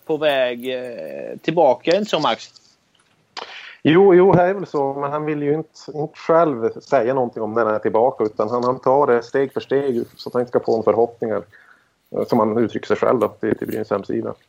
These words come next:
Speaker 1: Ja. Vad, vad, vad, vad tror vi då om de här, de här chanserna att få med en Jesper Bokvist till, eh, till J V M?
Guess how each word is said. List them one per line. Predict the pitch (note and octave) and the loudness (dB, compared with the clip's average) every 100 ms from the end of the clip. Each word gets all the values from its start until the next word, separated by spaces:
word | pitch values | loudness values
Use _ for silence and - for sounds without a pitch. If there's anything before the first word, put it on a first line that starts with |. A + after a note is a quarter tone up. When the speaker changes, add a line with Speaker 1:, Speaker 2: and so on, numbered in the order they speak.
| _ _ _ _ - | _ _ _ _ -12
Speaker 1:
Ja. | B2 G#2+ A2+ B2+ _ _ _ _ _ _ _ - | -10 -8 -10 -14 _ _ _ _ _ _ _ -8
Vad, | C#3 C#3+ - | 0 0 0
vad, | D3 - | -4 -4
vad, | D3 E3+ D3 | 0 0 2
vad | F3 | 0
tror | F3 F3+ F#3 B2 | -2 -2 -2 -2
vi | D3 | 0
då | G3 | 2
om | C#3+ C3+ | 0 -2
de | C#3 | -6
här, | C#3+ C#3+ C3+ | -2 -2 -2
de | C3 C#3 | -6 -6
här | C#3+ | -6
chanserna | B2+ C#3 B2 - B2+ | -6 -8 -10 -10 -8
att | C3 | -8
få | - D3 | -6 -4
med | C#3 F#3+ | 0 0
en | F#3 | 2
Jesper | D#3+ - C#3+ | 0 -2 -2
Bokvist | D#3 - C3+ B2 - _ - | -2 0 -2 -4 -8 _ -4
till, | C#3 C3 B2 B2 | 0 0 2 4
eh, | A#2+ | 4
till | A#2 - C3+ | 4 -2 0
J | C3+ A2 | 2 2
V | |
M? | G2+ | -2